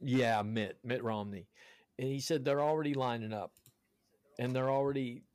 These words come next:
spewing Trump rhetoric, and, and Trump's in charge of it.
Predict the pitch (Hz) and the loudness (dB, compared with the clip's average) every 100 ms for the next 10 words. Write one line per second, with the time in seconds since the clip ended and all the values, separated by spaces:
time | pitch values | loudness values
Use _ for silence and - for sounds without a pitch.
0 | _ - - - - - 143 135 120 - | _ -20 -16 -12 -8 0 2 2 -2 -2
1 | 135 123 120 117 127 123 104 92 - 107 | -2 -2 0 2 2 0 -2 -6 -6 -6
2 | 107 104 - _ 107 104 - 123 117 - | -6 -10 -14 _ -8 -6 -4 -2 -2 -4
3 | 120 - 123 135 147 117 92 95 | -6 -2 0 2 0 -4 -8 -8